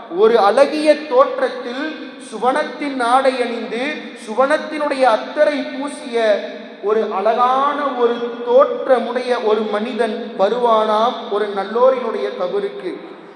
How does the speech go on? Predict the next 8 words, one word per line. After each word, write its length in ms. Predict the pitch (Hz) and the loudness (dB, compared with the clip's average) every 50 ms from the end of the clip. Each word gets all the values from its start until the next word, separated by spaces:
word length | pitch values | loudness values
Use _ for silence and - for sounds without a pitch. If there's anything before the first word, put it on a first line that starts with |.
| - - | -12 -2
அந்த 120 | 247 269 | -2 0
மனிதர் 340 | 262 269 294 330 330 330 311 | 2 2 0 0 0 2 4
அந்த 200 | 294 269 269 269 | 4 4 4 0
மனிதனை 440 | 254 247 262 277 311 302 311 294 285 | 2 2 2 0 2 0 0 0 0
பார்த்து 460 | 277 - 269 269 277 277 285 277 285 277 - - | -2 0 2 2 2 2 0 -4 -8 -8 -6 -2
கேட்பார், 520 | 269 277 277 - - 254 240 220 196 - - - - - - - - - - - - - - | -2 -2 -2 0 2 6 6 6 6 4 2 -4 -6 -8 -10 -12 -12 -14 -14 -14 -16 -14 -8
அந்த 500 | 208 208 208 208 208 202 180 170 180 - - | -6 -4 0 2 4 4 4 2 0 -4 0
கபராளி 680 | 190 196 190 277 294 294 277 269 254 233 220 226 240 | 0 0 2 2 6 8 10 10 10 8 6 2 -2